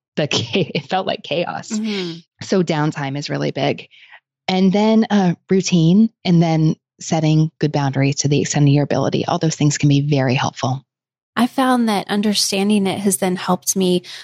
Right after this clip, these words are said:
Speaker 2: with work, because I know for me, giving out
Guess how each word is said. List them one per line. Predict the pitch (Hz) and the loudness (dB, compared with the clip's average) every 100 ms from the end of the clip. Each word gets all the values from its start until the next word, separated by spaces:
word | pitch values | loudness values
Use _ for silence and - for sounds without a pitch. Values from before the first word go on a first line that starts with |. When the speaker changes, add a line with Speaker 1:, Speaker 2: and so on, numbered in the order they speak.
| - - | -12 -4
Speaker 2:
with | 185 - | -4 -2
work, | 175 175 285 349 - - - | 0 2 2 0 -6 -10 -4
because | 214 214 202 | -2 0 0
I | 196 | 2
know | 190 185 185 | 2 2 2
for | - 190 | 0 0
me, | 185 185 180 180 - - | 2 2 2 0 -4 -4
giving | 208 208 226 208 | 0 2 2 0
out | 165 170 196 233 - | 0 2 2 0 -4